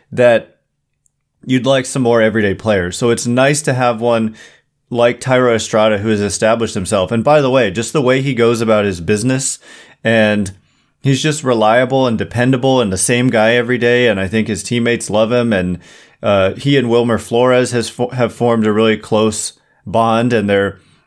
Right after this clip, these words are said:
you know, countrymen. And they, if you look at the numbers offensively, they actually are pretty similar in a lot of ways in that they don't strike out a lot.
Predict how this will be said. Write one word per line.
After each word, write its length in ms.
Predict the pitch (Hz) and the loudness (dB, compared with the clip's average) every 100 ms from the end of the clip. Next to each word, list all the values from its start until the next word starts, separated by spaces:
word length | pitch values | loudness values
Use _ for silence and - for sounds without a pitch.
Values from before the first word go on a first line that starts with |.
| - | -6
you 80 | |
know, 160 | 107 95 | -2 -2
countrymen. 760 | - 135 131 135 120 117 113 120 | -2 -2 -2 -2 0 2 0 0
And 540 | - 113 104 101 92 - - - _ - | 0 0 0 -2 -6 -12 -20 -20 _ -2
they, 380 | 117 127 123 - | 0 2 -2 -4
if 120 | 135 | -4
you 80 | 131 | 0
look 140 | 143 190 | 0 0
at 80 | 156 | 0
the 80 | |
numbers 400 | 117 113 160 120 | 0 2 2 0
offensively, 640 | 104 98 - 135 143 92 95 | 0 0 0 -2 -2 -4 0
they 140 | 104 | 2
actually 280 | 120 131 131 | 2 2 -2
are 80 | 98 | -2
pretty 220 | - 110 | -2 -4
similar 720 | - - - 131 139 104 92 | -4 -6 -2 0 0 0 0
in 80 | 90 | 0
a 80 | 95 | 0
lot 160 | 98 | 0
of 80 | 92 | 0
ways 380 | 92 104 92 90 | 0 0 0 -2
in 140 | 95 | -4
that 280 | 95 95 92 - - _ | -2 -2 -4 -12 -20 _
they 80 | - | -4
don't 200 | 104 117 | 0 0
strike 340 | 110 131 117 120 | 0 0 2 2
out 160 | 127 | 2
a 60 | 131 | 2
lot. 460 | 127 123 120 117 | 2 2 2 -2